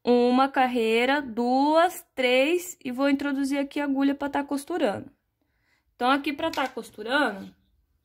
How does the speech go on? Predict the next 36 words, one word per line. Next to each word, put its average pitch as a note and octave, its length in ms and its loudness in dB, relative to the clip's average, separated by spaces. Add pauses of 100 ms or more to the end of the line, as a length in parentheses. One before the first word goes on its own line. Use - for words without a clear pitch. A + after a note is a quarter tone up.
(160)
ó, G#3+ 220 -6
você - 200 -8
viu? B3+ 160 4
Eu C#4 80 6
enfiei C4+ 300 0
a B3+ 40 -2
agulha B3+ 300 0
de, B3+ 320 -6 (680)
de A3+ 120 -12
cima F4+ 460 0
para D#4 320 2
baixo, A3 400 -2
né? C4+ 300 -6 (520)
De - 80 -20
cima A#3+ 280 -6
para B3 200 -2
baixo, A3+ 320 -2
assim. A#3+ 400 -10 (560)
E A3 80 -4
aí, B3 160 4
eu C#4+ 140 4
vou C#4+ 160 0
entrar D4 400 2
aqui, B3+ 340 -6
ó. G3 300 0 (260)
Vou G3+ 120 -20
pegar A3+ 260 -6
e A#3 60 -2
vou B3 100 0
entrar B3+ 240 -2
aqui A#3+ 220 -6
na B3+ 80 0
primeira C4+ 400 0
laçadinha D4+ 520 -2
aqui B3+ 220 -6
da, G#3+ 180 -6